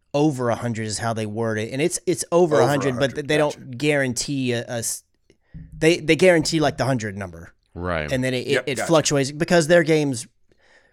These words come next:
Speaker 1: on a somewhat frequent basis, um,
Speaker 2: Yeah.
Speaker 1: rotate in and out. You know,
Speaker 3: Yeah.
Speaker 2: Come
Speaker 1: a
Speaker 2: on
Speaker 1: game
Speaker 2: and
Speaker 1: might
Speaker 2: come
Speaker 1: be there
Speaker 2: off.
Speaker 1: for, like, three months or something, um, which is kind of similar to how,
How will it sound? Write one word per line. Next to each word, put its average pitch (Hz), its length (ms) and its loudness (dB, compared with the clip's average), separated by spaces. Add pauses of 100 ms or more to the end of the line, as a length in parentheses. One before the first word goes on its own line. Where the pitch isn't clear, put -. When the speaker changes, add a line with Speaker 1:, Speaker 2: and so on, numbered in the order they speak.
(260)
Speaker 1:
on 180 140 2
a 165 40 0
somewhat 196 400 4
frequent 117 380 -8
basis, 107 540 -6 (300)
um, 123 280 -4
Speaker 2:
Yeah. 113 80 -4
Speaker 1:
rotate 143 400 2
in 123 100 -2
and 120 140 -2
out. 113 320 -2
You 131 100 -6
know, 117 120 -2
Speaker 3:
Yeah. 78 140 -2
Speaker 2:
Come 131 120 -2
Speaker 1:
a 113 100 -4
Speaker 2:
on 110 60 -2
Speaker 1:
game 160 120 4
Speaker 2:
and 151 80 2
Speaker 1:
might 156 140 4
Speaker 2:
come 135 60 -2
Speaker 1:
be 147 80 2
there 139 140 2
Speaker 2:
off. 120 60 -2
Speaker 1:
for, 139 60 -4
like, 123 120 -2
three 143 180 -2
months 127 340 -4
or 120 80 -8
something, 107 560 -8 (580)
um, 113 480 -4
which 143 200 -2
is 135 300 -4 (180)
kind 175 180 -4
of 131 140 -4
similar 135 320 -4
to 123 60 -4
how, 123 460 -2